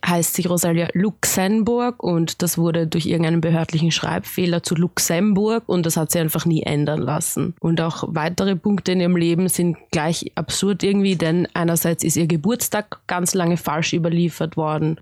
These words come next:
und sie hat immer gesagt, sie ist nicht so alt, wie vielleicht andere gern glauben würden.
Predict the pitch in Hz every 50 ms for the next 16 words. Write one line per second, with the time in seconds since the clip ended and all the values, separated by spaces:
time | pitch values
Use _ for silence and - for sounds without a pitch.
0 | - - 180 175 175 180 160 175 175 170 165 - 165 - 170 151 147 - - 196
1 | 170 - 190 185 160 - - 190 - - 165 139 151 170 160 - 170 170 170 160
2 | - - 160 156 156 - - 160 165 160 156 156 160 156 - - 160 160 165 160
3 | 160 151 135 143 170 180 202 180 165 185 185 180 180 185 180 170